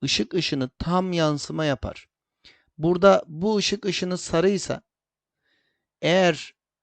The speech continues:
kırmızı ve turuncu gönderildiyse diğer ortama geçmiş demektir bunlar. Bakın, turuncu böyle gider, kırmızı böyle gider. En az kırılan kırmızı, sonra turuncu.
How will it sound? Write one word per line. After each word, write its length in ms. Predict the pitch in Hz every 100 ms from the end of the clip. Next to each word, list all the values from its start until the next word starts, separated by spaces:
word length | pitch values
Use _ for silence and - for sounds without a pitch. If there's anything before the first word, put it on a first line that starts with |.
| _ _
kırmızı 720 | - - 147 160 160 156 202 - -
ve 260 | 156 175 -
turuncu 540 | - 147 156 160 202
gönderildiyse 1000 | 180 165 165 160 151 147 143 - 131 113 - _ -
diğer 200 | 127 160
ortama 380 | 170 165 185 180
geçmiş 500 | 147 123 - 156 -
demektir 460 | 190 196 - 202 196
bunlar. 520 | 196 196 190 - _ _ _ _ _ -
Bakın, 280 | 139 127
turuncu 540 | 113 - 139 131 113 104
böyle 300 | 123 165 180
gider, 520 | 170 180 185 - - _ _ _ _ _
kırmızı 500 | - 165 147 156 165
böyle 260 | 156 127
gider. 500 | 98 - - - - _ _ _ _ _ _ _ _ _ _ -
En 120 | 165
az 180 | 165 -
kırılan 440 | - 127 110 104
kırmızı, 540 | 110 143 160 151 170 - _
sonra 440 | - 165 156 131 -
turuncu. 560 | 117 113 107 127 185